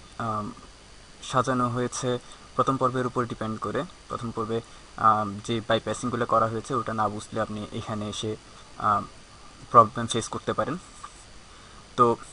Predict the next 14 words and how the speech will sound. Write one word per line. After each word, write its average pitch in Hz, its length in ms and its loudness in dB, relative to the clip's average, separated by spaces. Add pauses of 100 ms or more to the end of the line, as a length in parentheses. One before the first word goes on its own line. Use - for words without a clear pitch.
(200)
প্রথম 139 200 4
পর্বে 147 180 6
আমরা 151 140 6
দেখেছিলাম 143 560 0
যে, 113 320 0 (480)
আম, 104 360 4 (300)
কিভাবে 131 300 4
step 135 300 2
by 135 200 6
step, 131 380 0 (280)
আহ, 113 300 6 (220)
বাইপাসগুলো 127 520 6
করা 117 240 8
যায়, 107 200 -2